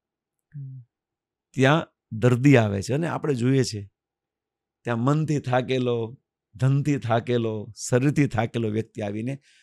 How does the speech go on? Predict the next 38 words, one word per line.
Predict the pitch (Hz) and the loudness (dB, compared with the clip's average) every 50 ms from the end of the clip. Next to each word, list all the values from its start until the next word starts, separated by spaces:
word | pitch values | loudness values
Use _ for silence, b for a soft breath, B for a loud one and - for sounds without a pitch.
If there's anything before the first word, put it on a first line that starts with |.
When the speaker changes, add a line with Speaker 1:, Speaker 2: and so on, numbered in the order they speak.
| b b _ | b b _
Speaker 2:
ત્યાં | - 143 139 | -4 -4 -4
ટ્રીટમેન્ટ | 127 - - 117 117 - - - 117 135 151 147 127 | -6 -8 -6 -8 -6 -6 -6 -2 0 2 2 2 0
થાય | - 107 101 101 | -2 -6 -6 -6
છે, | - - | -8 -8
મનની | 87 90 92 98 107 110 117 127 139 151 175 180 | -10 -8 -6 -4 -2 0 0 0 0 -2 -2 -4
ટ્રીટમેન્ટ | - - 117 - _ - 104 98 90 85 | -6 -8 -10 -12 _ -14 -16 -16 -16 -16
થાય | - 85 80 90 | -16 -16 -16 -16
છે, | - - - | -16 -18 -16
શરીરની | 101 - - - 92 95 104 127 147 180 185 180 | -14 -12 -12 -10 -10 -8 -8 -6 -6 -8 -8 -10
નહીં. | 165 131 98 90 _ _ _ - | -10 -10 -12 -12 _ _ _ -20
Speaker 1:
જી. | 147 139 131 127 139 131 127 127 117 - | -20 -18 -18 -18 -18 -18 -18 -14 -8 -6
Speaker 2:
એટલા | - 139 - 147 160 160 | -6 -2 2 4 4 4
માટે | 156 156 151 - - 160 170 170 156 b b b b b b b 110 | 4 2 0 2 2 2 2 0 -2 b b b b b b b -8
મંદિર | 117 120 127 139 156 165 160 | -6 -4 0 2 4 4 6
હોવા | 160 165 160 156 | 8 8 10 8
જોઈએ | 151 139 156 165 165 | 8 8 6 4 4
અને | - 147 151 147 | 2 0 0 0
મંદિરના | 139 135 135 151 170 180 190 196 190 190 185 | 0 0 2 2 2 4 4 4 4 4 4
મુખ્ય | 175 165 165 147 - - 208 233 | 4 4 2 2 2 6 6 6
કામ | 226 220 208 202 190 | 6 6 2 2 2
હોવા | 180 175 175 170 156 | 0 0 2 2 2
જોઈએ | 143 147 170 165 | 0 0 -2 -2
લોકોને | 135 131 127 - 127 120 113 | -2 -4 -6 -6 -8 -8 -8
પ્રસાદ | - 110 - - - 90 | -10 -10 -10 -8 -8 -10
ખવડાવો, | - - - - 76 76 - - - - _ _ _ _ _ _ _ _ _ _ _ _ _ _ - | -10 -12 -18 -16 -16 -16 -16 -18 -20 -20 _ _ _ _ _ _ _ _ _ _ _ _ _ _ -10
એટલે | 110 110 117 | -8 -6 -4
ગરીબોનું | 104 110 139 135 135 127 139 135 139 143 | 0 0 2 2 4 4 4 2 2 0
પણ | 127 147 147 | -4 -6 -8
કામ | - 151 151 151 143 | -6 -8 -8 -8 -8
થઈ | 147 156 | -8 -10
જાય. | 151 156 156 160 - _ _ _ 156 | -10 -12 -14 -16 -18 _ _ _ -20
Speaker 1:
જી. | 143 135 127 135 131 127 117 _ _ _ - | -18 -18 -18 -18 -18 -20 -20 _ _ _ -6
Speaker 2:
અમારે | 104 107 113 117 117 | -4 -2 0 0 0
ઇસ્કોન | 113 - - 143 131 | 0 -2 0 0 2
વરાછા | 127 123 127 131 131 127 123 123 | 2 4 2 2 2 2 0 -2
મંદિર | 120 120 120 120 120 131 139 131 | -2 -2 -4 -4 -4 -6 -6 -6
જે | 127 131 131 123 | -6 -6 -6 -8
છે, | - 127 127 131 | -8 -10 -12 -12